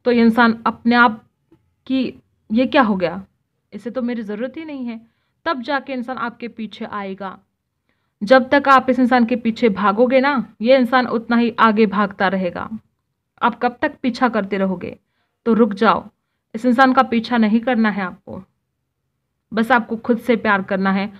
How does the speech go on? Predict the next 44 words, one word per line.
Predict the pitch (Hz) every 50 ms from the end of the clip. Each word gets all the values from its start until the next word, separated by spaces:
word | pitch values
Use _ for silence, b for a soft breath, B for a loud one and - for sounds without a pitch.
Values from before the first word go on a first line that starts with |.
| B B B -
खुश | - 294 285 277 - 285
रहना | 240 214 196 185 165
है। | 165 170 - - 190 - _ _ _ _ _ _ _ _ _ _ _ _ _ _ _ _ _ _ _ _ - 226
ये | 254 285
इंसान | 302 285 320 320
अगर | 311 285 285 285
आपसे | 285 285 - - 285
प्यार | 226 - 240 233 240
करता | 233 - 240 226 262
तो | 247 269 226
वैसे | 196 202 214 226 - 294 294
भी | 302 302
इस | 294
इंसान | 294 285 269 277 269
को | 262 285
आपके | 269 262 254 - 262
पीछे | 247 269 254 247 - 285
आना | 277 240 220 202 214 254
ही | 254 285 294 269
है | 269 262
एक | 233 190 170
दिन, | 175 170 - - - _ _ _ _ _ _ _ _ _ _ _ _ -
तो | 311 330
क्यों | 311 - 330 349 339
आप | - 277 285 277 285 - -
इतना | 226 220 - 254 262 285 294 277
ज़्यादा | 254 262 262 269 262 254 262 - _ _ _ -
जल्दी | 196 190 247 247 254 220 294 285
दिखा | 220 233 240 - 240 208
रहे | 208 202
हो? | 202 185 190
क्यों | - 269 269 -
आप | 262 262 254 262
इस | 247 254
इंसान | 247 233 247 240
को | 254 254
इतनी | 247 247 262 254
इंपॉर्टेंस | 233 220 226 240 233 233 233 269 254
दे | 220 247 247
रहे | 233 247 240
हो | 247
खुद | 247 - 254 247
से | - 269 247 220
ज़्यादा? | 190 220 220 240 226 233 185 -